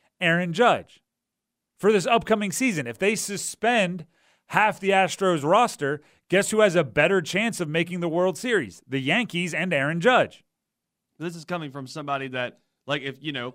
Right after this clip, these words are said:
Speaker 2: if they took away his M V P, doesn't mean LeBron James is gonna have a better
Speaker 1: <laughs>
Speaker 2: shot of the championship
Speaker 1: Exa-,
Speaker 2: in the
Speaker 1: ex-,
Speaker 2: N B A.
Speaker 1: exactly. Jose Altuve's success does not positively or negatively impact LeBron James at all.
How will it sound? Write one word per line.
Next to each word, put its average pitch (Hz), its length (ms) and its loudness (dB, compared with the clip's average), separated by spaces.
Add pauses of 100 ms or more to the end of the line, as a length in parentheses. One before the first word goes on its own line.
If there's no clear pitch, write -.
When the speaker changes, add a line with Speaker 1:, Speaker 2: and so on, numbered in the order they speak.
(160)
Speaker 2:
if 123 120 -12
they 170 120 -4
took 170 160 -12
away 151 200 -6
his 139 140 -10
M 147 140 -10
V 127 160 -8
P, 165 400 -8 (340)
doesn't 151 180 -10
mean 151 100 -10
LeBron 139 400 -6
James 143 300 -6
is 123 120 -10
gonna 135 180 -6
have 143 140 -4
a 127 60 -6
better 143 200 -2
Speaker 1:
<laughs> - 100 -10
Speaker 2:
shot 147 140 -2
of 135 60 -8
the 123 60 -10
championship 165 500 -4
Speaker 1:
Exa-, 202 200 2
Speaker 2:
in 226 60 -8
the 180 100 -2
Speaker 1:
ex-, 147 100 -6
Speaker 2:
N 135 80 -4
B 156 40 -2
A. 165 200 -6 (180)
Speaker 1:
exactly. 151 480 0 (100)
Jose 220 280 2
Altuve's 208 680 2
success 190 640 -2 (680)
does 160 180 0
not 202 220 2
positively 214 680 2
or 190 120 -2
negatively 185 640 0
impact 180 420 0
LeBron 160 420 -2
James 151 320 -6
at 131 80 0
all. 110 300 2